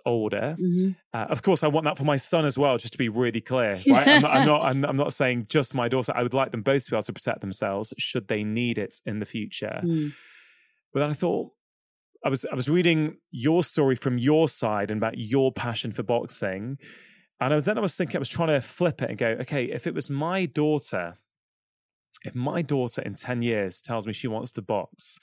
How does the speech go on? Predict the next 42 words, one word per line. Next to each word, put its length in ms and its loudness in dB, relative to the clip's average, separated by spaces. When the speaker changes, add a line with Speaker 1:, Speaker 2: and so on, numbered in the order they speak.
Speaker 1:
how 200 0
will 220 2
I 160 2
feel 240 -2
about 280 -4
it?" 60 -6
Of 100 -8
course, 220 -6
I 100 0
don't 300 0
know, 260 0
'cause 140 -8
I 80 0
don't 200 0
know 280 2
what 260 0
her 100 -2
drive 500 -2
might 380 -2
be 180 -2
for 300 0
that. 440 -6
But 140 0
I 100 0
think 460 0
part 340 0
of 60 -12
me 120 -2
as 100 -4
a 40 -10
parent 460 -4
would 140 -10
go, 240 -6
"Man, 180 2
I, 60 -8
I'd 180 -2
love 140 4
you 60 0
to 160 0
learn 300 4
the 80 0
skill 640 2